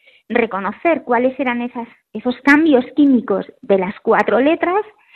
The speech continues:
y lo que hicieron es, al sintetizar el A R N mensajero en el tubo de ensayo, añadieron letras con esas modificaciones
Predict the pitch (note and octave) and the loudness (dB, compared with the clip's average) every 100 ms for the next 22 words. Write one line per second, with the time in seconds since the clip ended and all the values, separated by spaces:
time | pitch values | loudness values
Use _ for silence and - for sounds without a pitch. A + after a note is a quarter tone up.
0 | - _ - D4+ F#4 - - G3+ G3+ G3+ | -20 _ 4 4 4 -2 -4 -2 -2 -2
1 | - A#3 B3 B3+ D4 - - _ _ F#3+ | -2 -2 0 -2 -4 -8 -20 _ _ -16
2 | - G#3 G3 F#3+ G3 - A#3+ B3 B3 A#3 | -6 -4 -2 -4 -6 -2 2 2 2 0
3 | A#3 A#3 A3+ A3+ A3 A3+ A#3+ - C#4 A#3 | -2 -4 -8 -8 -10 -10 -12 -4 -2 -2
4 | F#3+ F#3 A#3 A#3 A#3+ A#3+ B3+ D4+ C#4+ C#4 | -6 -6 -2 -2 0 -4 -4 0 0 0
5 | E4+ _ _ _ _ - G#3+ G3 G3 A#3 | -4 _ _ _ _ -4 -2 -2 -2 0
6 | B3 C4 C#4+ D4+ E4+ F#4 _ _ _ _ | 0 0 0 -2 -4 -6 _ _ _ _
7 | - A#3+ D4+ D4+ A3+ A3 G3 G3 G3 G3 | -6 -2 -2 -2 -4 -6 -10 -10 -10 -8
8 | G3 G3+ F#3 | -6 -6 -6